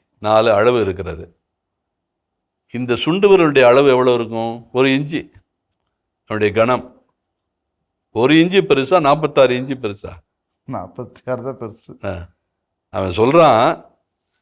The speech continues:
Speaker 1: "என்னுடைய சுண்டு விரல் எதை விட பெரியது?"
Speaker 2: "என் தந்தையின் இடுப்பை விட பெரியது."
Speaker 1: "என் தந்தையின் இடுப்பை விட பெரியது."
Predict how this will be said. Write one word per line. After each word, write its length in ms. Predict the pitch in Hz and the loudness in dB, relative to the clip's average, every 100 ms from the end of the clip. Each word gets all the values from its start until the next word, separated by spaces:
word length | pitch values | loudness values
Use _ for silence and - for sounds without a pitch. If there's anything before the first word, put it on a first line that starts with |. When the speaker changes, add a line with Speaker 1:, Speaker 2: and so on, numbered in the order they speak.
| _ _ | _ _
Speaker 1:
"என்னுடைய 380 | - 113 110 107 | -6 -4 -2 -4
சுண்டு 420 | 107 156 202 202 | -2 -2 2 2
விரல் 560 | 185 170 175 214 226 185 | 4 6 6 4 2 -2
எதை 300 | 113 127 190 | 0 2 4
விட 200 | 196 190 | 4 2
பெரியது?" 800 | 160 147 151 135 107 87 76 - | 2 0 2 0 -2 -4 -8 -18
Speaker 2:
"என் 220 | - 113 107 | -14 -14 -10
தந்தையின் 640 | 123 123 139 170 180 196 | -6 -4 -2 0 0 -2
இடுப்பை 380 | 175 160 170 185 | -2 -2 0 0
விட 220 | 180 190 | 2 0
பெரியது." 420 | 175 147 147 139 | -2 -2 0 -2
Speaker 1:
"என் 60 | 123 | -2
தந்தையின் 420 | 110 123 127 113 | -4 -2 -4 -4
இடுப்பை 340 | 107 127 131 | -6 -8 -8
விட 180 | 120 110 | -10 -10
பெரியது." 840 | 127 - 90 87 82 87 90 85 | -16 -16 -14 -12 -8 -6 -6 -8